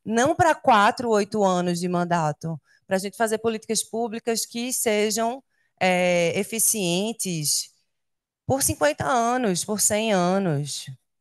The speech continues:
é, que favoreçam a sociedade de uma forma atemporal.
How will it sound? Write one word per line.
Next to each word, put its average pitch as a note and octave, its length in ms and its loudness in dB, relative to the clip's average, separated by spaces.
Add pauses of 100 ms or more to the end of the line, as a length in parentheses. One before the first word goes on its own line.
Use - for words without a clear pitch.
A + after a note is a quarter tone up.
(960)
é, E3+ 240 0
que G#3+ 180 -6
favoreçam A3 800 0
a A#3 60 -4
sociedade G3 800 0
de G3+ 120 -8
uma G#3 160 -2
forma G#3+ 440 -2
atemporal. G#3+ 1120 0